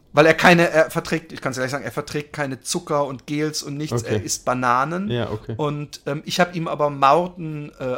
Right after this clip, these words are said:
Speaker 1: an, äh, empfohlen, mal um das zu testen
Speaker 2: Ja.
Speaker 1: zumindest, wenn er so Probleme hat immer magenmäßig mit Zucker,
Speaker 2: Mhm.
Speaker 1: ähm, dass das ja eigentlich dafür gemacht ist und das gucken wir jetzt mal, wie das läuft.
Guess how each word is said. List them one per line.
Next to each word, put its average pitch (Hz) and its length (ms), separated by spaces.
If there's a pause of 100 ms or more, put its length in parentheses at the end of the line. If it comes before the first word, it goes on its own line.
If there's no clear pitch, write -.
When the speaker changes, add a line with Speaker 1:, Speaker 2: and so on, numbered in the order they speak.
Speaker 1:
an, 120 480
äh, 120 120
empfohlen, 170 500
mal 156 80
um 143 120
das 123 200
zu 143 100
testen 147 280
Speaker 2:
Ja. 110 200
Speaker 1:
zumindest, 117 540
wenn 131 100
er 123 140
so 127 160
Probleme 135 500
hat 131 160
immer 120 240
magenmäßig 107 800
mit 117 160
Zucker, 120 280
Speaker 2:
Mhm. 151 100 (440)
Speaker 1:
ähm, 127 180
dass 120 200
das 139 180
ja 127 100
eigentlich 117 280
dafür 120 240
gemacht 113 340
ist - 160
und 117 160
das - 180
gucken - 280
wir 123 80
jetzt 117 160
mal, 113 140
wie 113 80
das 131 200
läuft. 151 340